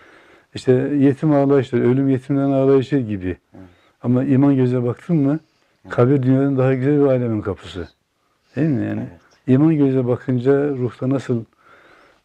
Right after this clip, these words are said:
Speaker 1: e, s-, saadetler, sürurlar hasıl oluyor. Küfürle bakınca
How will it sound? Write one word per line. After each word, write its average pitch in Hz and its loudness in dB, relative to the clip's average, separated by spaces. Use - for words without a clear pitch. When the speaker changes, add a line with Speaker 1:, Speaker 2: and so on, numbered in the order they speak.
Speaker 1:
e, 107 -6
s-, - -18
saadetler, 117 -2
sürurlar 113 -2
hasıl 104 -4
oluyor. 127 -2
Küfürle 135 0
bakınca 127 -2